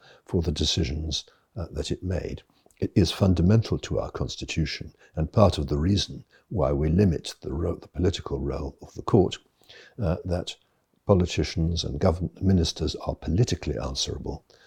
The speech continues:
This would have made them politically answerable to nobody. Uh, so I was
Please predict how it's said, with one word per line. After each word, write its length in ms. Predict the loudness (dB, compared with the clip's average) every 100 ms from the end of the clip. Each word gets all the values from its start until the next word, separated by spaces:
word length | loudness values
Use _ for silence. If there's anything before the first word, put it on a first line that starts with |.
| _
This 220 | 2 2 2
would 100 | 0
have 120 | 0
made 240 | 0 0
them 140 | -2 -4
politically 540 | 0 0 -2 -6 -8
answerable 540 | -6 -6 -6 -8 -8 -8
to 180 | -6
nobody. 540 | -4 -2 -2 -4 -8 -14 _ _ _ -20 _ _ -10
Uh, 120 | -6
so 340 | -2 2 2 2
I 180 | 4 6
was 340 | 6 2 0